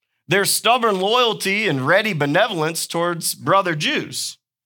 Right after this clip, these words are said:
But the rest of the world they confront with a hatred reserved for enemies. They will not feed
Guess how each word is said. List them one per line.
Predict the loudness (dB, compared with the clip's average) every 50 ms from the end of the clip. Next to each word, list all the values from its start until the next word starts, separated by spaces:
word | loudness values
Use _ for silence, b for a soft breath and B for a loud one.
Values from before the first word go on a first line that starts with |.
| _ _ _ _ _ _ _ _ _ _ _ _ _ _ _ _ _ _
But | -2 -2 0
the | 0 2
rest | 2 2 2 2 0
of | -2 -2
the | -2 0
world | 0 0 0 0 0 -2
they | -2 -2
confront | -2 -4 -6 -4 -2 0 -2 0 0
with | -2 -4 -2
a | -2 -4
hatred | -2 -4 -4 -4 -4 -6 -6 -6 -6 -6
reserved | -6 -4 -2 -2 -2 -2 -4
for | -4 -6 -4 -2 -2
enemies. | -2 0 -2 -2 -4 -8 -10 -12 -12 -12 -14 _ _ _ _ _ _ _ _ _ _ _ _ _ _ _ -4
They | -2 -2 0
will | 0 0 0 0
not | 2 2 0 0 -2
feed | -6 -8 -6 -4 -4 -4 -4 -6 -8 -10 -14